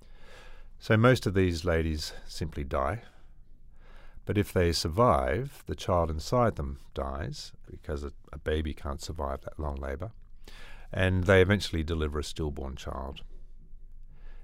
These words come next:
They're usually unconscious by this stage, 'cause they've been in labour for four, five days, and it takes them about two days to regain consciousness.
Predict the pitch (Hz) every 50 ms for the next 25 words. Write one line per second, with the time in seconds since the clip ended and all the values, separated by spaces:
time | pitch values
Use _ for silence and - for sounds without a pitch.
0 | - - 107 98 107 131 123 95 101 92 92 82 85 90 85 - - 131 117 -
1 | - 78 73 - - - - - - - - - - - 69 69 65 67 69 -
2 | - - 71 76 95 113 - - - 78 80 78 71 80 78 78 76 73 73 76
3 | 76 76 76 - - - 73 - - - - 73 73 73 76 - - 76 73 71
4 | 69 - - 67 67 - - - - - - - - - - - - - - -
5 | - - - - - 95 95 95 - - 113 104 - - 101 90 85 80 92 85
6 | 82 - - - 98 85 80 82 78 76 76 76 - - - 80 78 80 - 101
7 | 98 98 95 92 - - 80 78 - - - - - - - - - - -